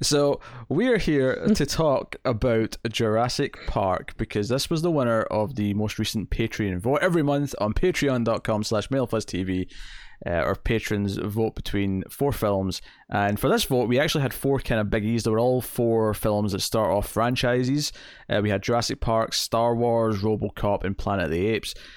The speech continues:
Speaker 1: Uh, the idea being that we finished the Terminator franchise, we did all of those movies in the build up to Dark Fate,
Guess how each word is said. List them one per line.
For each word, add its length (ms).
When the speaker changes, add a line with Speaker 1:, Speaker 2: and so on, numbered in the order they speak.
Speaker 1:
Uh, 160
the 140
idea 180
being 140
that 60
we 60
finished 300
the 40
Terminator 300
franchise, 540
we 60
did 180
all 160
of 60
those 160
movies 340
in 80
the 80
build 240
up 80
to 80
Dark 220
Fate, 280